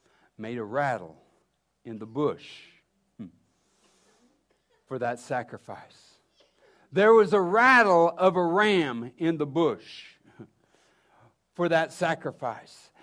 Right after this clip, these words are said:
Uh, God wants somebody to know today there's a rattle. <laughs> I, I, I'm here to prophesy today. I want to try to put this together today so you can hear it. Uh, Ezekiel prophesied and the bones came together. He heard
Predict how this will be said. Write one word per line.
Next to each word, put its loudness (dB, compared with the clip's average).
Uh, 2
God 4
wants -2
somebody 2
to -2
know 8
today 6
there's 6
a 4
rattle. 4
<laughs> -20
I, -6
I, 4
I'm 4
here 4
to 4
prophesy 4
today. 2
I 8
want 2
to 2
try 4
to 2
put 2
this -2
together 4
today 4
so 0
you -4
can -4
hear 0
it. -6
Uh, -4
Ezekiel 4
prophesied 4
and -4
the 4
bones 4
came -2
together. 4
He 6
heard 6